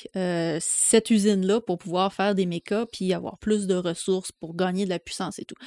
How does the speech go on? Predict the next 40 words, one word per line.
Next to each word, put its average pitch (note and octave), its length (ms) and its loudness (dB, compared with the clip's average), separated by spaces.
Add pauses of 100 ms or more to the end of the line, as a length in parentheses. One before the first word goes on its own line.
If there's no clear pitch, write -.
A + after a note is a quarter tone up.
(320)
Fait G3 80 2
que F#3+ 100 -4
c'est B3 60 6
un A#3+ 120 6
jeu C#4+ 220 4
de, G#3 260 6
de, F3+ 200 2
de F#3 120 4
conquête F#3+ 680 0
du F#3+ 220 -6
monde, F#3+ 320 -2
un F#3 80 0
peu, G3+ 180 2
si G#3 160 0
on F3 80 -2
veut. F#3+ 160 -2
C'est - 220 -6 (320)
conquête G#3+ 440 2
de, G3 140 4
de, F3 180 -2
de F3 140 0
l'Est G3 320 2
de F#3+ 80 2
l'Europe. F3+ 420 0 (640)
Euh, F#3 800 0 (160)
ça - 360 4
s'apparente F#3+ 560 2
un G3 120 4
peu B3+ 440 4 (100)
à, E3+ 800 0 (880)
à G3 100 0
du, F3 180 0
à G#3 100 0
risque, A3 400 0
un G3 100 2
peu, C#4+ 160 2
si A3+ 200 0
on G3+ 120 4
veut, A#3+ 220 6
mais G#3+ 380 8